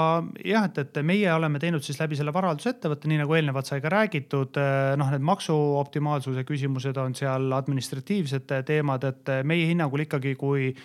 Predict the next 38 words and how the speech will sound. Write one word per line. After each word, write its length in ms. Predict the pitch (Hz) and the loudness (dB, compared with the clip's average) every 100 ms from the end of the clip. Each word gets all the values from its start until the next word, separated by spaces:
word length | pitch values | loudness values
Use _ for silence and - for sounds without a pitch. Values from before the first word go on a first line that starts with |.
| - - _ | -20 -20 _
see 140 | - 139 | -8 0
summa, 500 | 180 226 214 147 131 | 4 6 6 6 4
mis 180 | 131 | 0
perspektiiv 560 | - 147 139 180 190 147 | -2 -4 -2 2 2 4
on 80 | 131 | 2
üle 160 | 151 139 | 2 2
paari 240 | 180 170 | 2 2
tuhande 380 | 143 139 131 185 | 0 -2 0 0
euro 240 | 262 180 | 2 2
talle 240 | 139 135 131 | 2 -2 0
koguda, 400 | 151 135 131 117 | 0 0 -4 -2
siis, 300 | 135 123 - | -4 -4 -4
eh, 120 | 131 | -2
tegelikult 360 | 143 143 131 127 | -2 -2 -2 -2
varahaldusettevõte 840 | 156 143 123 127 151 135 127 - | 0 0 0 -4 -4 -4 -4 -2
muutub 460 | 135 160 160 131 113 | 2 2 0 -6 -4
sealt 300 | 156 135 - | -2 -2 -2
juba 200 | 131 123 | -4 0
kasumlikumaks 760 | 156 135 123 113 117 110 104 | 2 2 -2 -6 -10 -12 -12
puhtalt, 460 | - 160 131 123 - | -4 -4 -2 -8 -6
eh, 140 | 127 | -6
ka 180 | 123 127 123 | -2 -2 0
nii-öelda 340 | 131 120 123 123 123 120 | -2 -2 -2 -2 -2 -4
finantsmatemaatiliselt 1080 | - 147 139 131 127 135 139 113 107 107 - - - _ _ - | 0 0 0 -4 -2 0 0 -6 -10 -14 -18 -20 -20 _ _ -8
tänu, 320 | 120 123 120 117 117 | -6 -4 -6 -6 -8
eh, 220 | 117 117 123 | -8 -10 -8
tänu, 480 | 117 120 117 117 117 | -6 -6 -6 -6 -6
tänu 200 | 127 120 | -6 -6
sellele 240 | 123 120 | -6 -4
maksusoodustustele 1120 | 135 135 131 151 131 - 117 - 120 113 113 104 - | -6 -4 -2 -2 -2 -8 -14 -10 -10 -8 -8 -10 -12
ja, 180 | 117 110 113 | -10 -8 -6
ja 140 | 117 | -6
erinevatele 440 | 117 120 110 - 117 | -6 -8 -10 -10 -6
võimas-, 320 | 120 117 - 117 117 | -6 -6 -10 -16 -12
võimalustele, 560 | 123 117 107 - 110 | -10 -8 -10 -14 -14
mis 140 | 107 - | -12 -12
seal 140 | 113 | -16
on. 80 | 113 | -20